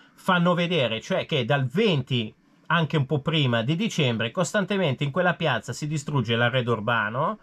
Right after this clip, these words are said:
si mettono a fuoco, eh, le panchine, perché? Per privarle del legno che appunto può fare il fuoco, e tutta la notte si fa comitiva alla faccia del covid, si fanno attività losche, illecite,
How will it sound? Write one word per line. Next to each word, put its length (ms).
si 160
mettono 380
a 60
fuoco, 760
eh, 440
le 140
panchine, 580
perché? 340
Per 180
privarle 440
del 160
legno 400
che 80
appunto 320
può 120
fare 220
il 80
fuoco, 400
e 240
tutta 360
la 100
notte 540
si 200
fa 340
comitiva 600
alla 120
faccia 300
del 160
covid, 640
si 160
fanno 280
attività 420
losche, 500
illecite, 760